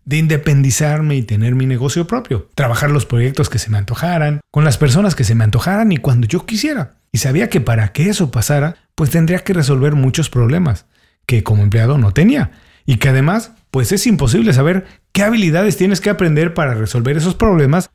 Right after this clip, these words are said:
porque los problemas son nuevos y cambian <laughs> todos los días. Lo que sí sabía es que había una habilidad que podía fortalecer para resolver muchos problemas. Esa era la creatividad.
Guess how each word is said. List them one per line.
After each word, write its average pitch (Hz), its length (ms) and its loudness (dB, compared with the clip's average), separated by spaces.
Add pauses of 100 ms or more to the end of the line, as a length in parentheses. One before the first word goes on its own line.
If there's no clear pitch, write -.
porque 180 320 0
los 165 180 0
problemas 151 480 0
son 131 220 0
nuevos 170 400 2
y 110 40 -4
cambian 160 500 2
<laughs> - 20 -14
todos 143 400 2
los 165 180 0
días. 294 380 -2 (420)
Lo 117 140 -2
que 127 100 0
sí 233 140 0
sabía 160 480 0 (160)
es - 120 -2
que 151 100 0
había 120 120 0
una 131 140 0
habilidad 107 420 0
que 110 140 -6
podía 101 340 -4
fortalecer 135 640 -2 (360)
para 123 200 0
resolver 107 680 -2
muchos 113 340 -2
problemas. 98 500 -2 (320)
Esa 131 220 0
era 120 120 0
la 107 160 0
creatividad. 92 580 -6